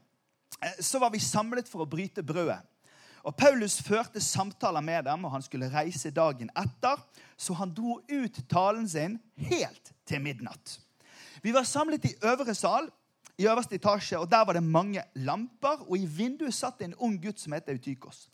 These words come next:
Og da Paulus talte så lenge, så falt han i dyp søvn, og overmannet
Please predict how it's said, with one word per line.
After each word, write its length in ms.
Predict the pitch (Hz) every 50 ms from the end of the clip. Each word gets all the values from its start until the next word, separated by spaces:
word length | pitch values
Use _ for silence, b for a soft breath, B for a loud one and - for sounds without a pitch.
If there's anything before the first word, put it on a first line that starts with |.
| B B B B B B B B
Og 80 | B 175
da 80 | 233 226
Paulus 380 | - 302 339 311 269 208 -
talte 520 | - - 226 233 254 294 320 - - - -
så 160 | - 226 226
lenge, 320 | 190 180 190 214 220 226
så 120 | - - 202
falt 400 | - - - 349 330 - - -
han 160 | 214 - 156
i 80 | 160 165
dyp 400 | 165 180 - 302 - - - -
søvn, 360 | - 175 160 160 165 190 240 B B B B B B B B -
og 200 | 208 - - - _ - 247
overmannet 720 | 262 269 349 349 311 349 339 311 269 233 202 180 180